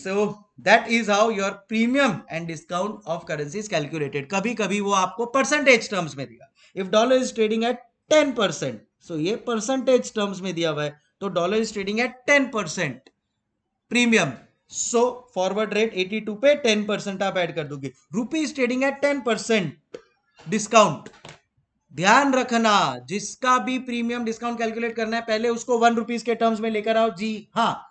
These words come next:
तो one dollar equal to eighty-two है, नहीं चलेगा। हमारे को रुपी का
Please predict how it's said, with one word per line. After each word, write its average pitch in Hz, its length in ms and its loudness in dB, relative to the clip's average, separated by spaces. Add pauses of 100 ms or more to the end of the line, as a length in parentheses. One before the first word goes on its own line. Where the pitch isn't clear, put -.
(260)
तो 151 120 -10
one 180 180 0
dollar 190 500 -2
equal 208 260 -2
to 208 60 -6
eighty-two 202 440 -2
है, 226 60 2
नहीं 214 180 2
चलेगा। 175 400 -2 (200)
हमारे 196 280 0
को 214 120 0
रुपी 208 400 -4
का 240 300 2